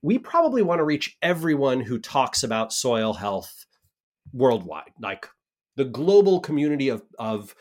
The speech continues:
researchers and, and marketers and content creators and journalists and bloggers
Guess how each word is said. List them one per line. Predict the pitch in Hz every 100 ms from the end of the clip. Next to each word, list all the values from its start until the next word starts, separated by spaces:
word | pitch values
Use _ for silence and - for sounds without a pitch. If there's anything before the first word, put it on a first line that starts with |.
| - - -
researchers | 139 208 214 - 185 175 170 156 147
and, | - 104 101 101
and | 104 101 104
marketers | 185 208 202 180 170 151
and | 120 107
content | - 117 110 107
creators | - 156 175 220 180 165 -
and | 110 101 95
journalists | 190 202 190 175 151 -
and | - 104 95
bloggers | 165 175 185 170 156 139